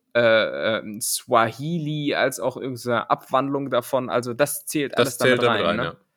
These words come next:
Speaker 1: Boah, Alter, das ist, glaub ich, eine ganze Menge. Sagen wir mal,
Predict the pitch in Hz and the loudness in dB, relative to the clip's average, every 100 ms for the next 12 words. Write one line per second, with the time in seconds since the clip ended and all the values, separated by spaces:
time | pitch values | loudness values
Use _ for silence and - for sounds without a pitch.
0 | _ - - - - - - - - _ | _ -20 -16 -14 -14 -14 -14 -14 -18 _
1 | 117 113 - 120 117 117 - 131 - 127 | -6 0 2 2 0 -2 -4 -8 -2 0
2 | 120 127 120 123 123 120 120 110 107 _ | 0 0 -2 0 -2 0 0 -2 -4 _
3 | - 131 135 131 127 123 | -2 0 2 2 2 2